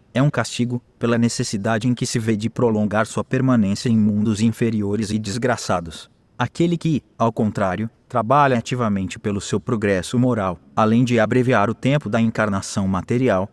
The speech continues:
pode também transpor de uma só vez os degraus intermédios que os separam dos mundos superiores.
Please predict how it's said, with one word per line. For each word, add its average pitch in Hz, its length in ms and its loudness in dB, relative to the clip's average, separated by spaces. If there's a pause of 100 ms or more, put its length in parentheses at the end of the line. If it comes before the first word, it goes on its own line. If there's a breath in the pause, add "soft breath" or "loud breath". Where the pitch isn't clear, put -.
(140)
pode 123 240 2
também 123 400 2
transpor 120 500 -2
de 110 140 -2
uma 113 160 4
só 101 240 0
vez 95 240 -4
os 92 140 -10
degraus 98 480 0
intermédios 107 680 -2
que 123 140 -2
os 107 80 -2
separam 117 400 0
dos 101 200 -6
mundos 107 380 0
superiores. 110 840 -2